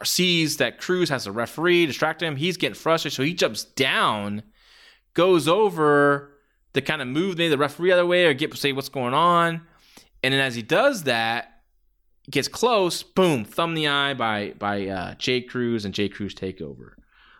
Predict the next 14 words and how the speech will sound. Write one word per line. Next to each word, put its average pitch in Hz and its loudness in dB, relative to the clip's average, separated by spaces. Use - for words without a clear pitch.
Um, 95 -2
good 220 4
match. 180 -2
That, 151 -6
you 156 0
know, - -2
ultimately 143 0
though, 131 2
Doug 135 0
wins 117 -2
with 110 0
the 107 0
Nigel 113 -2
clothesline. 101 -4